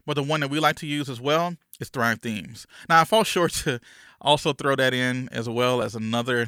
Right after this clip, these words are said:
thing that we happen to use with, um, with when I build my websites. So if you wanna check out any of the links that we're talking about, they'll be down in the description or the show notes. I forgot. <laughs> I'm still saying description because I'm used to YouTube, but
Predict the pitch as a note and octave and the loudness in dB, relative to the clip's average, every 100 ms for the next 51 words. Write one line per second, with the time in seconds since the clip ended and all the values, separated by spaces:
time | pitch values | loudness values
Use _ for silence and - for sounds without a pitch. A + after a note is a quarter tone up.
0 | - A#2+ A2+ A2 A#2 A2+ A2+ A2 A2+ G#2+ | -4 -6 -6 -6 -4 -2 -2 -6 -8 -6
1 | A#2 G#2+ A2 G#2+ - - A#2 G#2+ A2 - | -6 -6 -6 -8 -10 -12 -10 -10 -14 -12
2 | B2 A#2+ - _ B2 B2 A#2+ B2 A#2 A#2 | -10 -10 -12 _ -8 -2 0 -2 -2 -4
3 | G#2+ A#2+ C3 C3 C#3+ C#3 - - _ - | -2 0 0 0 -2 -2 -4 -16 _ -20
4 | - - D3+ D#3 G3 F#3+ F3+ C3+ - F#3+ | -20 -4 -2 2 2 2 0 0 -2 -4
5 | G3 E3+ D3 C#3+ C3+ C3 A#2+ - A#2+ B2 | 0 0 0 -4 -4 -6 -4 -2 -2 -2
6 | A2 A2 G#2+ - - _ C3+ C#3 C3+ A#2+ | -2 -2 -2 -6 -20 _ -2 -2 -2 0
7 | A2+ A2 A2 A2+ A2+ A2 _ _ - A2 | 0 0 -2 -6 -6 -8 _ _ -8 -6
8 | G#2 - B2+ A2+ - - _ _ _ _ | -6 -6 -4 -6 -10 -16 _ _ _ _
9 | _ _ _ _ B2+ A#2 G#2 A#2 G#2+ G#2 | _ _ _ _ 0 0 2 0 -2 -6
10 | - A#2 A#2+ A2+ - - - - C#3 - | -6 -6 -2 -2 -2 -6 -16 -8 -6 2
11 | F#3+ F3 D#3+ D3 - C#3+ - B2 A#2+ A#2+ | 2 4 0 -2 0 0 0 -4 -2 -4
12 | A#2 A#2 A#2+ A2 A2+ A2 G#2 - A2 G#2 | -4 -4 -4 -4 -4 -4 -6 -2 -2 -2